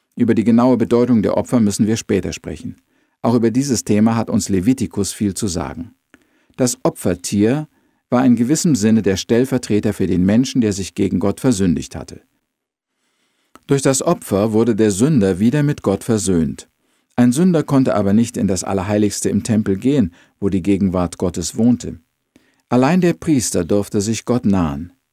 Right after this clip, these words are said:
So war der Priester ein Mittler zwischen Gott und den Menschen. Der Priester brachte die Anliegen des Menschen in die Gegenwart Gottes. Das klingt vielleicht alles ein bisschen kompliziert und erfordert mehr Kenntnis des Alten Testamentes, aber es ist genug, wenn du verstehst, dass der Priester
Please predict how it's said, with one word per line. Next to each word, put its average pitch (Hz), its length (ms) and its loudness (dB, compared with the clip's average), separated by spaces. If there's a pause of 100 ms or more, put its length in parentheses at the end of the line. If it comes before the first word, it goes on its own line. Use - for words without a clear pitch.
(380)
So 98 180 -6
war 101 100 0
der 92 140 0
Priester 131 520 -2
ein 90 180 0
Mittler 139 360 0
zwischen - 380 -4
Gott 104 240 -2
und 131 120 -4
den 131 140 2
Menschen. - 520 -4 (460)
Der 113 80 0
Priester 160 380 0
brachte 117 360 -6
die 98 160 -2
Anliegen 131 400 0
des 92 180 -4
Menschen 101 420 0
in 143 100 -4
die 131 120 -4
Gegenwart 90 480 -4
Gottes. - 460 -12 (520)
Das - 160 -10
klingt 117 200 2
vielleicht 110 400 0
alles 113 260 0
ein 87 100 0
bisschen 92 300 -4
kompliziert 113 580 -2
und 92 80 -4
erfordert 101 400 -2
mehr 110 220 2
Kenntnis 127 380 -4
des - 180 -8
Alten 104 240 -4
Testamentes, 127 640 -2 (340)
aber 143 100 -2
es 147 80 -2
ist 156 160 -2
genug, 180 320 4
wenn 143 120 2
du 139 60 2
verstehst, 127 540 0 (380)
dass 104 140 -2
der 110 120 2
Priester 165 640 -2